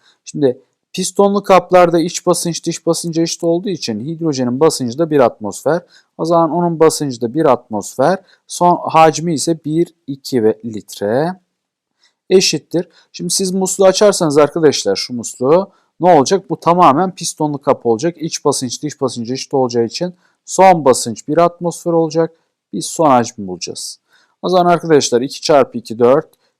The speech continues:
bir çarpı iki de iki, toplam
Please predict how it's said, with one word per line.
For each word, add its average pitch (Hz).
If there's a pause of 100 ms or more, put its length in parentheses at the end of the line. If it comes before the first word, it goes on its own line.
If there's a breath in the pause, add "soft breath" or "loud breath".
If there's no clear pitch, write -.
(120)
bir 156
çarpı 135
iki 113
de 110
iki, 131
toplam 139